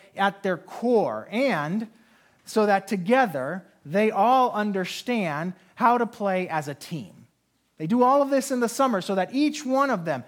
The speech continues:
knows their position, knows where they're supposed to be, knows what they're supposed to do, knows how they're supposed to react at a particular moment. And so as watching each other play, they figure out how they play well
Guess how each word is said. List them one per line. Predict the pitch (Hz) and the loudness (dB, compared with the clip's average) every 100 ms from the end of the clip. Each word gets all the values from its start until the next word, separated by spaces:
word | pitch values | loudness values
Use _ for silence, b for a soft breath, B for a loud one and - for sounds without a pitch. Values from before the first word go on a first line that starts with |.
| b b | b b
knows | 170 214 262 277 220 | 2 4 6 4 0
their | 214 208 | -2 -2
position, | 214 170 127 - 101 - _ - | -4 -6 -8 -10 -14 -18 _ -12
knows | 147 | -10
where | 147 196 233 | -2 2 2
they're | 233 | 0
supposed | 233 220 226 220 | -2 -2 -2 -2
to | 214 | -4
be, | 220 180 B B | -2 -4 B B
knows | 190 180 | -2 -2
what | 170 233 240 | 0 0 0
they're | 220 | -4
supposed | 220 226 226 220 | -4 -2 -2 -2
to | 208 | -2
do, | 214 185 B | 0 -2 B
knows | 202 196 180 | 0 0 2
how | 220 254 | 2 4
they're | 254 | 2
supposed | 240 220 233 226 | 0 -2 0 0
to | 202 | -4
react | 180 196 214 208 208 | -4 -2 2 2 0
at | 196 | -8
a | |
particular | 190 190 214 208 | -6 -8 -2 0
moment. | 196 220 196 B B | 2 2 0 B B
And | 220 262 277 | 0 0 0
so | - 254 233 | 2 2 2
as | 190 196 185 190 | 0 -2 -2 -4
watching | 196 226 254 - 254 | 0 0 0 -4 -4
each | 226 214 - | -2 -6 -2
other | 262 254 | 0 0
play, | 233 208 | 0 -2
they | 190 180 | -2 -4
figure | - 220 226 | 0 0 2
out | 202 202 | 0 -2
how | 180 220 226 | -2 0 0
they | 208 202 | 0 -4
play | 196 - 208 | -6 -4 -2
well | 185 185 156 131 135 | -2 -2 0 -2 -6